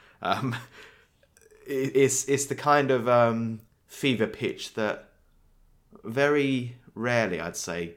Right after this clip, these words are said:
games manage to achieve, but this was one of those games that did that. And obviously there was a lot of hype going into this game, and this game finally came out at the tail end of the GameCube life cycle.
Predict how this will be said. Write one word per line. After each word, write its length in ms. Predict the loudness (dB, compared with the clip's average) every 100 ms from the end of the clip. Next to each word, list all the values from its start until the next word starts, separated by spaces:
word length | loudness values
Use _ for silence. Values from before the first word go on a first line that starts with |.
| -8
games 440 | -6 -4 -6 -8
manage 340 | -8 -8 -10 -10
to 100 | -12
achieve, 520 | -10 -8 -8 -8 -10
but 160 | -12 -10
this 160 | -12
was 120 | -14
one 100 | -12
of 80 | -10
those 180 | -8 -8
games 300 | -10 -10 -10
that 140 | -12
did 200 | -10 -10
that. 280 | -8 -8 -10 _ -20 -20 _
And 480 | 0 0 -2 -8 -12 _ _ _ _ _ _ -12
obviously 320 | -8 -8 -8 -6
there 100 | -6
was 120 | -4
a 40 |
lot 160 | -4 -4
of 80 | -6
hype 360 | -2 -2 -2 -12 -8
going 240 | -6 -4
into 200 | -6 -6
this 160 | -10 -10
game, 400 | -8 -8 -10 -14 -20 -20 -20 _
and 180 | -4 -2
this 140 | -2
game 220 | -4 -4 -6
finally 560 | -8 -2 0 0 -4
came 360 | -8 -8 -6 -4
out 360 | -4 -6 -10 -20 _ _
at 100 | -8
the 60 | -6
tail 440 | -10 -4 -2 0
end 220 | -2 -4
of 80 | -8
the 80 | -8
GameCube 580 | -6 -6 -8 -10 -10 -8
life 280 | -4 -4 -4
cycle. 640 | -8 -8 -8 -10 -12 -12